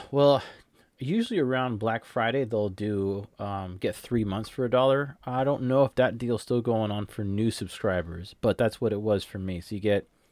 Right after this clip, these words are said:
an additional three months for a dollar, and then every month of gold would automatically convert to one month of, of Ultimate Game Pass. I don't know if the Ultimate Game Pass conversion also is true.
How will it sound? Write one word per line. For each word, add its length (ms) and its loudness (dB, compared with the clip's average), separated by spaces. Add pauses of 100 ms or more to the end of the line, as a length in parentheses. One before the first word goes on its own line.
an 80 -4
additional 400 -2
three 180 -2
months 240 -2
for 160 -8
a 80 -4
dollar, 420 2
and 200 -6
then 140 -6
every 280 -4
month 320 -6
of 140 -10
gold 340 -4
would 120 -8
automatically 560 -6
convert 640 -4 (420)
to 340 -6
one 360 0
month 300 -6
of, 380 -10
of 160 -8
Ultimate 420 -4
Game 240 -10
Pass. 400 -16 (460)
I 80 0
don't 340 0
know 220 4
if 200 0
the 140 -6 (160)
Ultimate 440 0
Game 240 -2
Pass 240 -10
conversion 540 -2
also 340 -4
is 120 -4
true. 380 -6